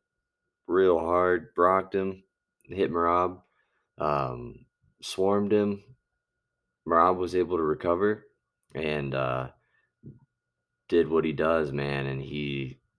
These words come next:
just put the grappling clinic on Mar-, on old Marlon Moraes. And, uh, just pretty much beat him down, grinded him out, finished him in the second round. And, uh, yeah, really good fight, but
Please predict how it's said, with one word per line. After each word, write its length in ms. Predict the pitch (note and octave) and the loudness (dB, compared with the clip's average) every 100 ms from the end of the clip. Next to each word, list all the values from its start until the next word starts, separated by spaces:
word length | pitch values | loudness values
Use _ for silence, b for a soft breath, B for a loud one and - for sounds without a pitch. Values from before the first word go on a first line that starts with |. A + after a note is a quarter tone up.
| _ | _
just 260 | - C#2 - | -6 -6 -4
put 220 | D#2+ D#2 | -6 -4
the 80 | C2 | -4
grappling 560 | D#2+ D2+ D2 C#2+ C#2+ | -2 -2 -2 -6 -8
clinic 360 | C#2 C#2+ C#2 C2 | -8 -8 -8 -6
on 180 | C2+ C#2 | -6 -4
Mar-, 320 | C2+ C2+ - - | -4 -6 -8 -10
on 160 | D#2+ D#2 | -8 -4
old 160 | D2+ | -4
Marlon 340 | D2 C#2 C#2+ C#2 | -4 -4 -4 -4
Moraes. 460 | C#2 C#2+ C#2 C2+ - b b b b b b b b b b b b b | -2 -2 -2 -6 -12 b b b b b b b b b b b b b
And, 360 | F2+ E2+ E2 E2 | 0 0 2 2
uh, 180 | D2+ D2+ | 2 0
just 280 | F2 - | -4 -6
pretty 220 | - G2 G2 | 0 0 2
much 360 | F#2+ G2 - C#2+ _ _ _ _ | 2 0 -4 -16 _ _ _ _
beat 260 | D#2+ F2 F#2 | -6 -2 0
him 140 | E2 | 0
down, 500 | D#2+ E2+ F2+ F2+ F2 | 2 2 2 0 -2
grinded 400 | D#2+ E2+ F2 D#2+ | -2 0 0 -2
him 160 | E2+ E2 | -2 0
out, 440 | E2+ F2+ F#2 - _ - | 0 2 0 -4 _ -20
finished 480 | - F#2 F2+ - F#2+ | -6 -4 -4 -4 -2
him 240 | F#2 F2+ | -2 -2
in 80 | D#2 | -6
the 80 | D#2+ | -6
second 300 | F2+ E2+ D#2+ | -6 -4 -2
round. 380 | E2+ F#2 G2 - _ _ _ _ _ _ _ _ _ - | -2 -2 -4 -10 _ _ _ _ _ _ _ _ _ -18
And, 340 | - D2+ D2+ D2+ | -12 -10 -8 -6
uh, 300 | C#2+ C#2 C#2+ | -6 -6 -6
yeah, 300 | D#2+ D#2+ C#2 - _ _ _ | -6 -6 -6 -12 _ _ _
really 300 | F2 E2+ D#2+ | 2 4 4
good 160 | E2 - | 0 2
fight, 400 | E2 E2 - D#2 | 2 2 -2 -6
but 280 | D2+ - | -6 -8